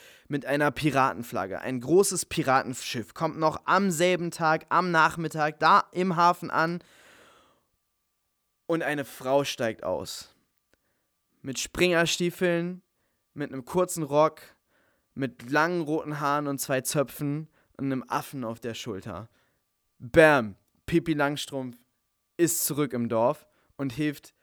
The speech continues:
jetzt Annika, ihren entführten Bruder Tommy,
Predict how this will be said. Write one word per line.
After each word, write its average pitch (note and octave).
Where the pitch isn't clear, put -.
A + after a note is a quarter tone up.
jetzt C3+
Annika, D3+
ihren C#3+
entführten E3
Bruder D3
Tommy, D3+